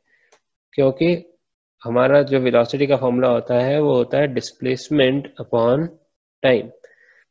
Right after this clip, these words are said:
तो hundred upon ट्वेंटी फ़ाइव का answer हो गया फ़ोर। ध्यान रखें four meter per second, इस तरीके से प्रॉपर तरीके से answer लिखें। ओके, तो आगे देख लेते हैं इसका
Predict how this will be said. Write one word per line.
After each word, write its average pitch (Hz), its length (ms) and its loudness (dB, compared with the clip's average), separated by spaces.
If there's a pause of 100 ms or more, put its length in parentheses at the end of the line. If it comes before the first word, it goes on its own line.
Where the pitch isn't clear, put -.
(120)
तो 123 80 -2
hundred 139 380 2
upon 151 520 -2 (240)
ट्वेंटी 139 240 -6
फ़ाइव 139 320 -4
का 139 160 -6
answer 131 480 -4
हो 120 140 2
गया 131 200 0
फ़ोर। - 560 -2 (880)
ध्यान 120 400 0
रखें 151 160 0
four 147 400 2
meter 139 640 0 (220)
per 127 160 6 (260)
second, 117 380 -4 (240)
इस 117 160 -10
तरीके 120 300 -2
से 143 80 -4
प्रॉपर 127 500 -4
तरीके 117 360 -4
से 123 120 -6
answer 110 260 -6
लिखें। 110 340 -14 (840)
ओके, 147 220 -4 (580)
तो 139 340 2 (420)
आगे 147 420 4
देख 143 440 -6
लेते 147 200 -2
हैं 147 100 0
इसका 160 400 -4